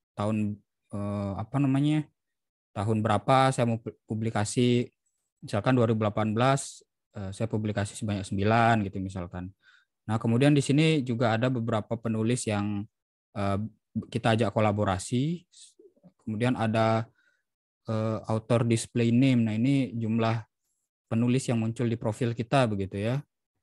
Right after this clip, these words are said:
Oke. Nah, jadi kita bisa analisa gitu ya, eh, beberapa, eh, apa namanya, eh, informasi begitu.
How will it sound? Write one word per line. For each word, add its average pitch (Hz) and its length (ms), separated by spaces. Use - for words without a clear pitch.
Oke. 85 400
Nah, 101 80
jadi 117 240
kita 151 240
bisa 123 240
analisa 113 640
gitu 95 240
ya, 110 240
eh, 95 240
beberapa, 98 880
eh, 98 320
apa 101 240
namanya, 139 640
eh, 98 400
informasi 117 720
begitu. 92 480